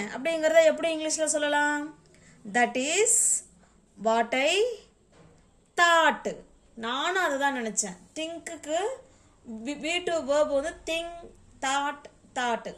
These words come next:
ஓகேங்களா? அப்ப "That is what I meant." நானும் அதை தான் சொன்னேன். அடுத்ததா பாருங்க. "இதை தான் நான் உன்கிட்ட எதிர்பார்த்தேன்." இதை தான் நான் உன்கிட்ட எதிர்பார்த்தேன். இதை அடிக்கடி சொல்லுவோம் இல்லைங்களா?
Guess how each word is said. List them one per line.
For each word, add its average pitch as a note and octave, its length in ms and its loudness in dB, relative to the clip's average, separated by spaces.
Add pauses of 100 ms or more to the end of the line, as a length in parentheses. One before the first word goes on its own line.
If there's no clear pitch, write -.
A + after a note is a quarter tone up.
ஓகேங்களா? C#4 600 -6 (420)
அப்ப A#3 460 0 (840)
"That B3 240 0 (100)
is E4+ 100 4 (120)
what C4+ 300 0
I F4 340 0 (720)
meant." C4 640 -4
நானும் C4 520 -4
அதை A3+ 300 -4
தான் F4 400 0
சொன்னேன். A3 840 -2 (600)
அடுத்ததா D4+ 480 2
பாருங்க. A3 560 -4 (1000)
"இதை D4+ 360 0
தான் G4 200 4
நான் D#4 200 0
உன்கிட்ட D4+ 440 -2 (160)
எதிர்பார்த்தேன்." G#3+ 640 -6 (420)
இதை A#3 260 -6
தான் D#4 180 -2
நான் C4+ 180 -4
உன்கிட்ட C4 380 0 (480)
எதிர்பார்த்தேன். A#3 680 -6
இதை C4 140 -6
அடிக்கடி D#4 420 -6
சொல்லுவோம் D4+ 440 -4
இல்லைங்களா? D#4 400 -2